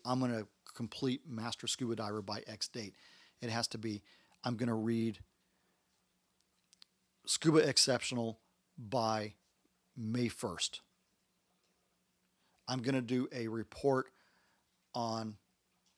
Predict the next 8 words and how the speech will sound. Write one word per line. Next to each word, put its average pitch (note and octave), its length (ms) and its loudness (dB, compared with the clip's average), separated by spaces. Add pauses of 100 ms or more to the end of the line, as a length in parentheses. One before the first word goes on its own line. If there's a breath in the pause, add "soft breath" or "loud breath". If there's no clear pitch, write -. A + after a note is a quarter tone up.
(380)
uh, G2 160 -8 (100)
Gareth C3+ 320 2
Locke's A#2+ 280 0
book B2 380 -4
on G#2 160 -8
human B2 280 -4
factors A2+ 540 -4
by G#2+ 340 -4